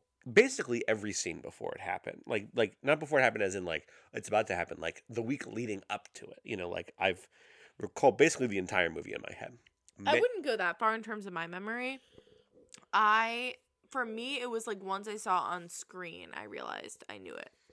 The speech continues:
Speaker 2: so much better than I thought.
Speaker 1: Like, I knew, like, a lot of the lines, I knew a lot of the line readings. I mean, I knew most of the jokes. Like, I, I don't really remember watching it that much, but apparently it, it just ingrained in my mind.
Speaker 2: Yeah, I feel like I, I do remember watching it a fair amount and, like, owning the soundtrack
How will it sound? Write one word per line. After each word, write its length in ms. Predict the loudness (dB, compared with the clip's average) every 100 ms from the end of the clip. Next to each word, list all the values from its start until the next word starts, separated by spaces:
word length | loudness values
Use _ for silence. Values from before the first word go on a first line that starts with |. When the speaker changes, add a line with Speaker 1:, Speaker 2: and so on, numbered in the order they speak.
| -18
Speaker 2:
so 160 | -14
much 200 | -12 -10
better 140 | -8 -10
than 160 | -10
I 80 | -14
thought. 260 | -12 -12 -14 _ _ -6
Speaker 1:
Like, 200 | 0 4
I 80 |
knew, 240 | 4 4 2
like, 180 | 2 2
a 60 |
lot 180 | 2 2
of 160 | 0 -8
the 80 | -2
lines, 360 | 4 4 4 0
I 40 |
knew 80 | -2
a 60 |
lot 100 | 0
of 80 | -2
the 60 | -4
line 260 | -6 -6 -6 -10
readings. 720 | -6 -2 0 0 -2 -6 -8
I 60 | -10
mean, 140 | -6
I 60 | -6
knew 120 | -6
most 500 | -6 -2 0 0 -4
of 120 | -6
the 100 | -4
jokes. 560 | -4 -2 0 0 -2 -6
Like, 180 | -4 -2
I, 180 | -2 -2 -6 _ -20 -20 _ _
I 60 | -2
don't 280 | 2 0 0 -6
really 320 | -2 0 2
remember 320 | 2 2 2
watching 380 | 0 -4 -6 -10
it 100 | -6
that 120 | -6
much, 220 | -6 -6
but 100 | -2
apparently 380 | -2 4 4 6
it, 160 | 0 -2
it 240 | -4 -4 -8
just 280 | -12 -12 -10
ingrained 280 | -6 -6
in 60 | -8
my 80 | -10
mind. 200 | -14 -20 _ -20 -14
Speaker 2:
Yeah, 200 | -4 0
I 80 | 0
feel 160 | -2 -6
like 120 | 0
I, 180 | 0 2
I 160 | 2 0
do 300 | -2 -6 -4
remember 360 | -2 -2 0
watching 380 | 2 2 0 -8
it 80 | -8
a 40 |
fair 260 | -6 -4 -2
amount 260 | 0 -2
and, 100 | -2
like, 180 | -8 -8 -8
owning 340 | -8 -8 -8
the 220 | -8 -8
soundtrack 520 | -6 -4 -4 -4 -6